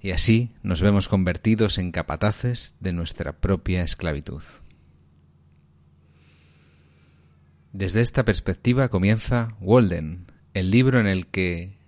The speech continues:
Henry David Thoreau relata su vida en los bosques durante cinco años. Bienvenidos a Futurosofía. Yo soy Miguel On The Road y como este es un libro denso, con mucho que comentar,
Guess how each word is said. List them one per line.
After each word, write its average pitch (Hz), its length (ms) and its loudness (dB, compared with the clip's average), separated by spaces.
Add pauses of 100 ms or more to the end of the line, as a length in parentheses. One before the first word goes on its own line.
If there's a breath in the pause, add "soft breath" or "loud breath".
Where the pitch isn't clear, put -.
(140)
Henry 107 600 0
David 95 440 0 (140)
Thoreau 110 360 2 (720)
relata 98 520 -2
su 98 160 0
vida 95 180 4
en 90 100 0
los 85 180 -2
bosques 107 400 2
durante 85 320 0
cinco 85 300 -2
años. - 460 -10 (2000 soft breath)
Bienvenidos 117 1040 4
a 107 100 2
Futurosofía. 90 840 -2 (1500 soft breath)
Yo 110 140 2
soy 104 160 4
Miguel 101 240 4
On 98 100 2
The 104 80 4
Road 151 240 4 (160)
y 101 140 -2
como 95 280 0
este 120 380 2
es 113 120 -2
un 104 120 2
libro 104 420 6
denso, 104 600 4
con 87 160 -4
mucho 107 300 2
que 95 100 -2
comentar, 92 580 0